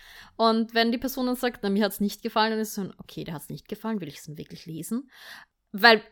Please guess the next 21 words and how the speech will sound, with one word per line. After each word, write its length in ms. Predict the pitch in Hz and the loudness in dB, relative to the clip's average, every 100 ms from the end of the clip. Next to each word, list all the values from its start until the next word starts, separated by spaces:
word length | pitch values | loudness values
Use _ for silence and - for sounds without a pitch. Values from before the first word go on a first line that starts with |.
| _ - | _ 4
wenn 120 | 262 | 6
man's 140 | 277 | 6
dann 100 | 277 | 6
liest, 220 | 262 247 | 4 2
ist 80 | 226 | -2
es 80 | 233 | -2
dann 140 | 233 | 2
oft 140 | 214 208 | 0 2
ein 120 | 214 | 0
positives, 500 | 220 240 214 214 208 | 2 2 2 0 -2
„Oh, 340 | - 381 302 180 | 0 4 4 4
jetzt 160 | 175 - | 0 -4
hat's 160 | - | -2
mir 140 | 208 190 _ | -4 -4 _
doch 280 | 226 262 - | 2 2 2
gefallen.“ 360 | 359 - 165 160 | -4 2 2 2
Und 120 | 170 | -6
dann 100 | 170 | -8
ist 120 | 165 | -10
es 100 | 175 | -12
sozusagen, 640 | - 165 - 156 156 185 | -14 -12 -12 -12 -14 -16